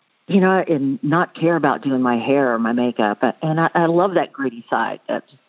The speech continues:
totally natural side. But I also love high fashion. I love,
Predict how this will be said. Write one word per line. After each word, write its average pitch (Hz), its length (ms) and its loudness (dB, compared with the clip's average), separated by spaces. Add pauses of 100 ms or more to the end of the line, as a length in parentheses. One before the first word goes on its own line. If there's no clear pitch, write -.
(120)
totally 131 280 -2
natural 120 360 -4
side. - 160 -6
But 147 180 -2
I 170 280 2
also 156 400 0
love 135 220 2
high 123 220 -2
fashion. 175 760 0
I 131 140 0
love, 139 680 0